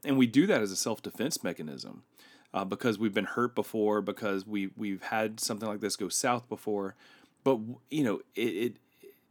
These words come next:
it, it goes from being self-defense to actually crippling us, because then we go into every antici-, anticipatory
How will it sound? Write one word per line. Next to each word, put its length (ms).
it, 80
it 220
goes 240
from 180
being 340
self-defense 840
to 100
actually 380
crippling 600
us, 280
because 340
then 160
we 100
go 180
into 200
every 460
antici-, 680
anticipatory 1120